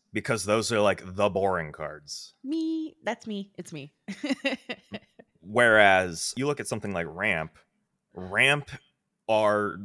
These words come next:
Speaker 1: Ramp cards are the boring cards that let you do the thing that you actually wanna do and do
Speaker 2: Mm-hmm.
Speaker 1: all the fun stuff. So you add those first. They're equally as important, but they have a different emphasis put onto them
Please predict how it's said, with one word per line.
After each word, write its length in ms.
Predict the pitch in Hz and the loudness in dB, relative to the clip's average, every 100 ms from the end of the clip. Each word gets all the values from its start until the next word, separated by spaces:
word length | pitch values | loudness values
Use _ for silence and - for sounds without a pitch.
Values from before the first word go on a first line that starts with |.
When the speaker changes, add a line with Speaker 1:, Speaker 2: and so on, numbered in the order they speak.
| - | -12
Speaker 1:
Ramp 260 | 104 143 156 | 0 0 2
cards 220 | 147 131 | -2 -2
are 40 | |
the 60 | 101 | -8
boring 380 | 87 117 131 113 | -4 -2 -2 -4
cards 460 | 87 90 90 85 _ | -4 -4 -4 -8 _
that 180 | - 104 | -2 -2
let 200 | 104 110 | 0 -2
you 160 | 117 101 | -2 -8
do 380 | 90 107 107 92 | -6 -6 -6 -6
the 160 | 90 | -6
thing 260 | 92 110 104 | -2 -2 -2
that 160 | 90 - | -4 -4
you 80 | |
actually 280 | 85 82 82 | -4 -4 -6
wanna 220 | 85 107 | -4 -4
do 320 | 85 80 76 76 - | -4 -8 -8 -10 -12
and 200 | 90 180 | -12 -10
do 140 | 120 101 | -8 -4
Speaker 2:
Mm-hmm. 40 | |
Speaker 1:
all 120 | 87 | -2
the 100 | 82 | -4
fun 260 | - 131 143 | -2 -2 -2
stuff. 260 | - 76 - | -4 -8 -8
So 140 | - | -4
you 100 | 123 | 2
add 120 | 95 78 | 2 0
those 160 | 69 | -12
first. 540 | - 73 - - - - _ _ _ _ _ _ _ _ _ _ _ _ _ _ _ _ _ | -10 -12 -10 -12 -12 -20 _ _ _ _ _ _ _ _ _ _ _ _ _ _ _ _ _
They're 140 | 120 | -4
equally 440 | 117 147 160 165 151 | 0 -2 2 2 4
as 140 | 131 | 2
important, 760 | 135 - 117 - 80 _ - - _ _ _ _ _ _ _ _ _ _ _ _ _ _ _ 90 _ _ | 0 0 0 -2 -8 _ -16 -16 _ _ _ _ _ _ _ _ _ _ _ _ _ _ _ -20 _ _
but 200 | 117 113 | 0 2
they 100 | 117 | 4
have 160 | 110 101 | 4 4
a 40 | |
different 400 | 85 117 113 101 | -2 -4 -4 -6
emphasis 500 | 107 113 120 - - | -6 -6 -8 -6 -8
put 340 | - - 85 - | -10 -8 -8 -6
onto 240 | 80 78 | -10 -8
them 340 | 78 78 76 | -8 -6 -8